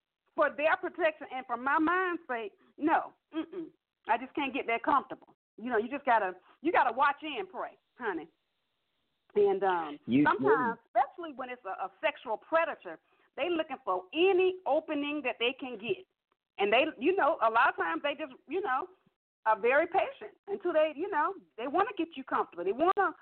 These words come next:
Speaker 1: you know, let you, let your, uh, guard down, you know. But you can't. You cannot, when you have kids, I'm sorry, you gotta be,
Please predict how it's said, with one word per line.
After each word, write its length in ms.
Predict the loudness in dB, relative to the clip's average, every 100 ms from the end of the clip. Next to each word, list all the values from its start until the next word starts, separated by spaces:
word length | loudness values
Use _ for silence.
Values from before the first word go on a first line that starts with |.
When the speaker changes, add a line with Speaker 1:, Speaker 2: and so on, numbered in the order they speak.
| _ _ -12
Speaker 1:
you 140 | -4
know, 280 | 0 0 0 -8 -6
let 120 | -4
you, 120 | -2 -2
let 120 | -2 -2
your, 120 | -2 2
uh, 140 | 2
guard 400 | 4 2 2 0
down, 340 | -4 -6 -10 -20 -16
you 140 | -10 -6
know. 240 | -6 -6 _ _ _ -12
But 180 | -8
you 60 | -4
can't. 300 | 0 0 -2 _
You 120 | -18 -8
cannot, 420 | -6 0 2 0
when 80 | -4
you 140 | -8
have 280 | -6 -6 -6
kids, 360 | -10 -10 -10 -12 _ _ _ -14
I'm 100 | -4
sorry, 300 | 0 2 0
you 120 | -2
gotta 180 | 2 2
be, 160 | 2